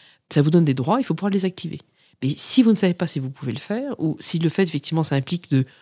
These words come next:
de le dire à beaucoup de personnes, vous n'allez pas faire votre coming out.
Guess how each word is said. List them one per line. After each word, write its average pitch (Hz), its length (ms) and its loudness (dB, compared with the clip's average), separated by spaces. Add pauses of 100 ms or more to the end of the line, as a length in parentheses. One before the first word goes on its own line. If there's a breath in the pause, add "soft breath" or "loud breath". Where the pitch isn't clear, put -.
(120)
de 147 80 4
le 143 60 4
dire 147 180 4
à 135 40 2
beaucoup 135 200 -2
de - 40 -4
personnes, 220 360 -4
vous 190 80 0
n'allez 147 140 0
pas 151 120 -2
faire 151 160 -2
votre 147 140 -4
coming 139 260 0
out. 135 240 -6